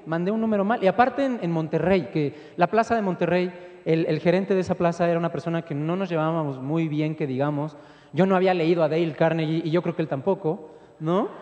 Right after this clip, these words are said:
Entonces, este, me equivoco en esa plaza, mando el reporte a toda la región norte del país y mocos, recibo un mail con copia a todos, ya saben, diciendo puras cosas padres de mí.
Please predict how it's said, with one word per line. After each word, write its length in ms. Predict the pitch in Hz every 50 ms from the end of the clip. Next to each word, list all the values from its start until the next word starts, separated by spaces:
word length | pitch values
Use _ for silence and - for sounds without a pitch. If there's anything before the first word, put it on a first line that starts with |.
| - - - - - -
Entonces, 760 | 180 170 170 156 - 196 196 196 190 - 202 196 185 196 - -
este, 720 | 165 160 151 - - - - 175 170 165 165 165 165 165 -
me 120 | 160 180 185
equivoco 420 | 180 185 190 196 214 247 214 233
en 100 | 226 233
esa 240 | 240 - 233 208 -
plaza, 320 | 214 226 226 220 226 214
mando 260 | 208 214 220 220 214 220
el 80 | 202
reporte 400 | 185 185 175 202 214 208 - 214
a 140 | 190 202 -
toda 460 | - 220 226 220 214 214 208 196 190 170
la 160 | 170 170 160
región 260 | 165 165 - 196 196
norte 220 | 196 190 196 185
del 80 | 165 151
país 280 | - 147 175 226 262 - - - - - - _ _ _ _ _ _ _ -
y 200 | - 156 156 160
mocos, 800 | 156 170 170 180 190 190 196 - 294 277 - - 175 156 135 135
recibo 380 | 131 156 156 - 190 196 208
un 140 | 202 202 196
mail 280 | 196 196 202 208 208 185
con 160 | - 175 156
copia 260 | - 196 180 208 190
a 120 | 175 180 -
todos, 480 | 233 247 262 277 381 403 - - - - - - - - - - - - - - _ _ _ _ _ _ -
ya 180 | - 226 214
saben, 280 | 202 - 196 185 175 175
diciendo 300 | 180 - 208 220 220 220
puras 240 | 214 214 208 202 202
cosas 240 | - 190 180 185 -
padres 340 | - 185 170 165 156 147
de 60 | 139 139
mí. 140 | 143 131